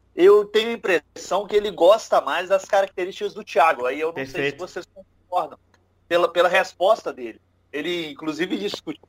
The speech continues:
Speaker 1: elogiou o Thiago e disse que o, o Thiago tem uma vantagem na parte física, que ele sempre está, tá fazendo diagonais com jogadores, pressionando a defesa e se movimentando.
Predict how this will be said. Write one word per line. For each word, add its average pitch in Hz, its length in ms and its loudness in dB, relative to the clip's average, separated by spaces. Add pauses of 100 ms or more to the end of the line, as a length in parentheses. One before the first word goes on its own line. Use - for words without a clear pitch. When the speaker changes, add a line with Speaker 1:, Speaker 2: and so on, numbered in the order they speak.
(240)
Speaker 1:
elogiou 147 560 4
o 165 60 4
Thiago 160 520 4
e 147 40 -8
disse 170 280 -16
que 208 100 -16
o, 196 260 -14
o 185 80 -20
Thiago 190 440 2 (200)
tem 180 100 -6
uma 202 100 0
vantagem 196 460 2
na 202 100 -2
parte 196 340 0 (120)
física, 202 260 -20 (220)
que 123 180 -20
ele 151 160 -16 (100)
sempre 190 200 -18
está, 170 160 -6
tá 170 180 -2
fazendo 160 340 -2
diagonais 156 640 0
com 139 100 -16
jogadores, 147 560 -2 (300)
pressionando 175 640 0
a 151 40 0
defesa 170 760 -2 (240)
e 185 100 -6
se 202 140 -8
movimentando. 190 760 2